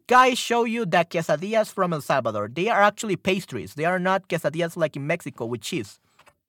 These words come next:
And these ones are definitely not hot, not spicy. This one, literally, it's kinda like a cake. this is the Salvadoran quesadilla, ¿sí?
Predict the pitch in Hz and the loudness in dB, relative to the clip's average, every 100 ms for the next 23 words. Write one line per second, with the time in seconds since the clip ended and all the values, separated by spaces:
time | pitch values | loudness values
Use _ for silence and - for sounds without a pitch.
0 | _ _ _ _ _ _ _ _ _ _ | _ _ _ _ _ _ _ _ _ _
1 | _ _ _ _ _ _ _ _ _ _ | _ _ _ _ _ _ _ _ _ _
2 | _ _ _ _ 135 139 196 226 196 165 | _ _ _ _ -2 0 2 0 0 2
3 | 139 151 180 165 156 156 120 - 147 147 | 2 2 0 -2 2 2 2 0 -4 -4
4 | - 131 98 82 87 _ _ _ - 143 | -4 -4 -4 -10 -18 _ _ _ -12 -2
5 | 190 220 240 240 214 208 220 208 202 - | -2 0 -2 -2 0 0 0 -2 -4 -2
6 | 208 202 185 123 - 139 107 - _ _ | 0 2 0 -2 -6 -6 -8 -16 _ _
7 | _ _ _ _ _ _ _ _ - 151 | _ _ _ _ _ _ _ _ -6 -2
8 | 247 285 226 233 214 185 170 214 226 202 | -2 -2 -2 2 2 4 4 4 2 0
9 | 170 147 131 95 92 - - 208 | 0 0 -2 -4 -6 -10 -2 -2